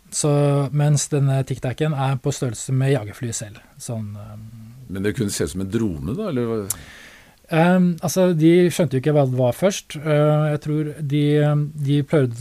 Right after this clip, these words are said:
Speaker 1: da å fly nærmere, og det er da de ser at, eh, det er da de liksom, ehm,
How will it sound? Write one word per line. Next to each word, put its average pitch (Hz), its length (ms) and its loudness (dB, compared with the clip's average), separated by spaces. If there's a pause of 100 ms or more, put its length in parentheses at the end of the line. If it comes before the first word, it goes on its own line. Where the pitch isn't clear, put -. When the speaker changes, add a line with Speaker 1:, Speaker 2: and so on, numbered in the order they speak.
(100)
Speaker 1:
da 127 180 0
å 131 60 -2
fly 135 560 0
nærmere, 139 640 0 (720)
og 147 240 0
det 139 140 0
er 143 120 2
da 139 400 2
de 143 260 -2
ser 131 320 -2
at, 131 260 -4
eh, 135 520 -2 (460)
det 139 120 -10
er 139 60 -2
da 127 100 -2
de 131 120 0
liksom, 123 500 -2
ehm, 113 1040 -6